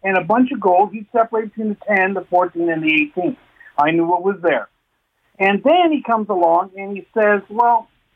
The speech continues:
we can give you, I made a mistake. I made a mistake." And you know what I say about this. If you go into a place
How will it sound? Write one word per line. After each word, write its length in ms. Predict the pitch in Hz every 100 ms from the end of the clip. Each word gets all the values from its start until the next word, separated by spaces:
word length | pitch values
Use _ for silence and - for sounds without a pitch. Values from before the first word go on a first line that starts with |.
| _ _ _ _ -
we 160 | 320 339
can 180 | 330 269
give 280 | 247 220
you, 420 | 226 233 226 226 208 _ _ _ _ _ -
I 80 | 254
made 200 | 320 302
a 20 |
mistake. 420 | 254 - 226 - _ _ _ _ _ _ _ _ _ _ _
I 80 | -
made 160 | 254 277
a 40 |
mistake." 400 | 226 - 156 - -
And 80 | 185
you 120 | 330
know 80 | 339
what 140 | 277
I 160 | 240 220
say 140 | 233 214
about 240 | 180 165
this. 160 | 156 - _ _ _ _
If 100 | 160
you 160 | 208 349
go 160 | 359 311
into 200 | 269 254
a 100 | 214
place 380 | - 185 196